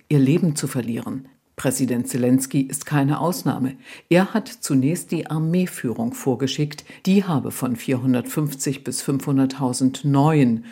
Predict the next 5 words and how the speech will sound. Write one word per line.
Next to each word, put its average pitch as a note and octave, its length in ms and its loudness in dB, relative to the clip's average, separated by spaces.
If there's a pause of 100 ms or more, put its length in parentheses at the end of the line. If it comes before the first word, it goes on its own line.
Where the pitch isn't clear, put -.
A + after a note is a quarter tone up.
(100)
nötigen B2+ 560 4
Soldaten C3 640 0
gesprochen. - 640 -8 (480)
Der A#2+ 80 0
Generalstabschef B2+ 1120 0